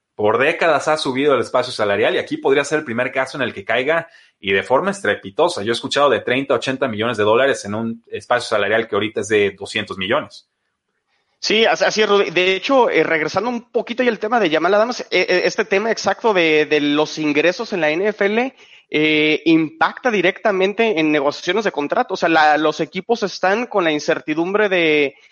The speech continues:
Speaker 2: de saber cómo se va a realizar realmente la N F L, cómo va a afectar sus ingresos,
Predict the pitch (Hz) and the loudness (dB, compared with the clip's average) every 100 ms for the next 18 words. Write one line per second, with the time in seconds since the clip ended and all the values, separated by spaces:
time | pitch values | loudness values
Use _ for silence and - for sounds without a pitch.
0 | _ - 156 160 165 202 - - 185 226 | _ -4 -2 0 2 0 -2 0 0 0
1 | - 156 208 208 196 165 190 196 185 185 | -4 -2 0 2 0 0 -2 0 -2 -2
2 | 190 165 180 180 165 190 - 185 202 175 | 0 0 -2 -2 0 0 -2 -2 0 0
3 | 185 190 175 170 180 156 139 147 165 220 | -2 -4 -4 -4 -6 -4 0 0 0 -6